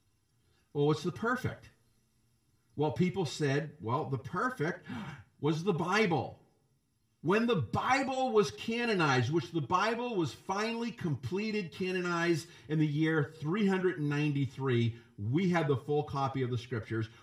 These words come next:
When that happened, we didn't need this other stuff. That passed away.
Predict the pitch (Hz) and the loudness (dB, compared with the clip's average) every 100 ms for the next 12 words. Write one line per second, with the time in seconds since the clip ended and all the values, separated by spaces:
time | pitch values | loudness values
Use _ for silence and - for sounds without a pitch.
0 | - 139 135 151 202 226 190 160 - 143 | -6 0 2 4 6 6 4 2 2 0
1 | 135 123 147 175 185 180 165 - 147 143 | 0 2 2 2 0 0 0 0 -2 -2
2 | 135 139 135 - 104 139 147 - 110 113 | -4 -4 -6 -4 -2 -2 -2 -2 -2 -2
3 | - 113 92 - | -4 -6 -6 -10